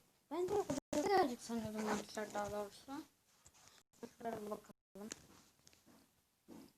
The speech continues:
Bakın arkadaşlar şimdi. Bakım molasında şu an. Şu an Maps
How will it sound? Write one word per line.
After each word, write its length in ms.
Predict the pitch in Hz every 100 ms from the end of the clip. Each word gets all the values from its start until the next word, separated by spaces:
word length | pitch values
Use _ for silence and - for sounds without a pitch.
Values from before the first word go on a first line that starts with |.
| _
Bakın 140 | -
arkadaşlar 560 | 196 190 - 180 180 -
şimdi. 140 | 180 - _ _ _ _ _ _ _ _ - _ _ - -
Bakım 260 | 220 226 269
molasında 480 | 262 226 - 220 208
şu 200 | - 220
an. 200 | 233 269 - _ _ _ _ _ _ _ _ _ _ _ _ _ _ _ _ _ _ _ -
Şu 60 |
an 220 | 214 202 -
Maps 540 | 208 208 208 202 -